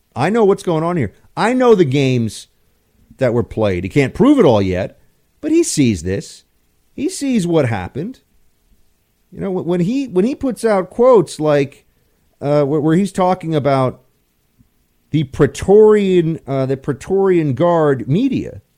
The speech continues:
I'm sorry, Praetorian Guard deep state that thinks that it's above the laws, that rattles the left. That concerns them because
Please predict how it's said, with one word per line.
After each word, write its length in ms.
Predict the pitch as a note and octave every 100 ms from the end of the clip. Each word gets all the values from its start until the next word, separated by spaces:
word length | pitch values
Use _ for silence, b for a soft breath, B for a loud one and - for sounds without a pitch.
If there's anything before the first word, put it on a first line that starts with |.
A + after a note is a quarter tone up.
| _ _ -
I'm 80 | C3
sorry, 220 | F#3+ C#3
Praetorian 580 | C3 - G3+ G3+ F3 C#3+
Guard 300 | E3 D#3 B2+
deep 260 | G3+ C#4+
state 380 | - G#2+ D2+ - _ _ _ _
that 180 | B2+ C3
thinks 240 | F3+ F#3+
that 120 | - D#3
it's 140 | C3
above 360 | A#2 D3 E3 C3
the 80 |
laws, 560 | A#2+ C#3+ A#3+ C#3 A2+ - _ _ -
that 360 | F#2 G3+ C4+
rattles 920 | B2+ A2+ A#2 F#3 C#4+ D4+ F3 G2 - -
the 120 | A2+
left. 560 | G2+ D#2 - _ _ _ _ _ _ _ _ -
That 280 | C#3 G#3+
concerns 760 | - F#3+ D#3 - A3+ D#4 D4+ -
them 360 | G2+ D#2 - - _ _ _ _ _ _ _
because 720 | - D3 - E3 E3+ D3 -